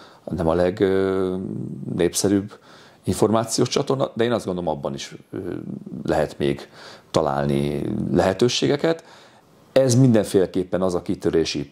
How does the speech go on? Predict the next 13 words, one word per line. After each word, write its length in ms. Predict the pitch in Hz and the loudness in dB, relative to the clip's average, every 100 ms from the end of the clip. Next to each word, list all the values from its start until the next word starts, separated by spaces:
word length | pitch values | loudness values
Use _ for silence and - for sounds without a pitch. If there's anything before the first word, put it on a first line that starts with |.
| _ | _
pont, 400 | 113 123 123 - | 0 2 -2 -2
ahol 320 | - - 87 | -2 -2 -6
például 400 | - 85 85 85 | -2 0 2 2
a 40 | 82 | 0
fajta 360 | - 107 92 | 0 -2 0
népszerűsítését 1300 | 85 110 107 - - 69 64 71 67 78 73 87 82 | -6 -6 -6 -8 -8 -8 -8 -10 -6 -4 -4 -4 -4
tovább 360 | - 76 71 - | -2 -2 -2 -4
kell 160 | - 76 | -4 -2
emeljük. 380 | 67 65 67 - | -2 -4 -6 -2
Továbbá 880 | 117 117 117 110 120 117 113 113 - - _ | 0 2 -2 -2 -4 -4 -2 -6 -12 -20 _
olyan 260 | 143 143 | 0 2
rendezvényeket 840 | 101 101 95 92 90 87 - 82 - | -2 0 -2 -4 -6 -8 -6 -6 -4
kell, 500 | - 85 82 80 | -2 0 0 -2